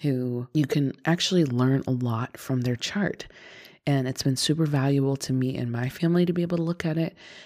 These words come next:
And in the ones that I've done so far, they have loved the result. They have loved being able to know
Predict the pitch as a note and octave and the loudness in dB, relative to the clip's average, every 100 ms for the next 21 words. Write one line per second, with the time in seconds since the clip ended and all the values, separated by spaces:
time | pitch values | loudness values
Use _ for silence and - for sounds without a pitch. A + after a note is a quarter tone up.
0 | - - B2+ B2+ B2 B2 C3 - - C3 | -10 -2 0 0 -2 -4 -10 -14 -6 -2
1 | B2+ B2+ B2+ B2+ B2+ A#2+ B2 B2 - A#2+ | 0 0 0 -2 -4 -2 -4 -4 -4 -2
2 | A#2+ A#2+ A#2+ - - - _ _ _ C3+ | -2 -2 -4 -6 -18 -20 _ _ _ -2
3 | C#3+ C#3+ C3+ B2 - B2+ - - _ - | 0 0 0 -4 -8 -10 -12 -18 _ -12
4 | C#3+ A#2+ B2+ B2 - - - C#3+ B2+ B2 | -8 -6 -6 -8 -8 -10 -8 -4 -4 -4
5 | B2+ B2 C3 D3 B2+ B2 B2 B2+ B2+ A#2+ | -4 -4 -6 -6 -4 -2 -4 -2 -2 -2
6 | A#2 A#2 | -4 -8